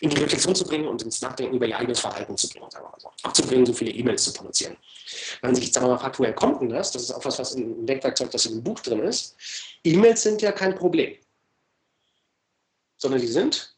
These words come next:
bestenfalls Symptome. Also E-Mails sind so, dass man so viele E-Mails hat und Absicherungs- und Kopien und dann alle möglichen Leute in Listen setzen muss.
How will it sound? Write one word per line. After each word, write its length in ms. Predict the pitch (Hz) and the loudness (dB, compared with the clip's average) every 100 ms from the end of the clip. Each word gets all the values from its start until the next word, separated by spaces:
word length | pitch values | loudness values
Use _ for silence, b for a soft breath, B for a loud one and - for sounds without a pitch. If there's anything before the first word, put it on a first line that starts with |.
| _ _ _ - | _ _ _ -4
bestenfalls 520 | 110 - 123 127 123 | -2 -2 -4 -4 -2
Symptome. 460 | 123 - 110 95 - | -2 -2 -2 -2 -6
Also 220 | 98 92 - | -6 -8 -4
E-Mails 280 | 165 247 285 | 0 2 2
sind 160 | 240 220 | 0 0
so, 140 | 214 | -2
dass 260 | 185 147 - | -2 0 0
man 80 | |
so 80 | 147 | 0
viele 160 | - 127 | 2 2
E-Mails 420 | 135 247 185 - | 4 4 4 2
hat 120 | - | -2
und 160 | 131 - | -4 -4
Absicherungs- 500 | - 117 95 92 - | 0 2 4 4 4
und 140 | 131 | 0
Kopien 460 | 131 143 160 214 233 | 0 0 0 0 2
und 200 | 160 127 | 2 2
dann 180 | 127 - | 2 2
alle 140 | 131 | 4
möglichen 260 | 127 123 123 | 6 6 4
Leute 160 | 120 | 4
in 60 | 113 | 4
Listen 280 | 147 - 196 | 4 2 4
setzen 280 | 185 185 190 | 2 2 0
muss. 180 | 190 | -2